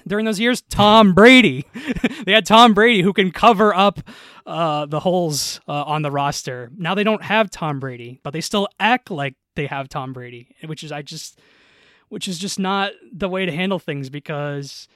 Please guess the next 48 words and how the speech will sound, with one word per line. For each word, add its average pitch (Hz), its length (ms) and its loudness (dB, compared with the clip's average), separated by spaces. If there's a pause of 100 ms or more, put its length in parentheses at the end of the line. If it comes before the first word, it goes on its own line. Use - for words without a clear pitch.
(720)
the, 156 340 -6
the, 170 160 -8
you 185 100 -6
know, 165 100 -6
the 151 100 -10
teams 202 320 -2
in 180 120 -2
the 160 340 -2
A 185 140 -2
F 170 80 -4
C 175 140 -8
East, 196 540 -6
not 185 260 -4
only 190 200 -6
have 170 140 -8
they 156 120 -8
caught 180 380 -4
up 180 240 -4
to - 140 -10
New 151 140 -6
England, 147 380 -8
they're 190 160 -4
now 226 220 0
past - 720 -8
New 165 200 -2
England. 127 320 -8
Buffalo 185 580 -4
is 160 160 -8
the, 160 200 -4 (720)
uh, 170 40 -16
is 160 420 -10
at 156 100 -8
the 170 60 -8
top 170 260 -2
of 175 60 -4
the 156 60 -8
division 156 500 -4
now, 123 300 -10
and 131 180 -14
Miami, 151 640 -6
I 131 100 -14
think, 135 240 -12
has 127 180 -12
passed - 400 -12
them, 127 380 -14
especially 147 460 -12
if 139 100 -14
Tua 143 460 -12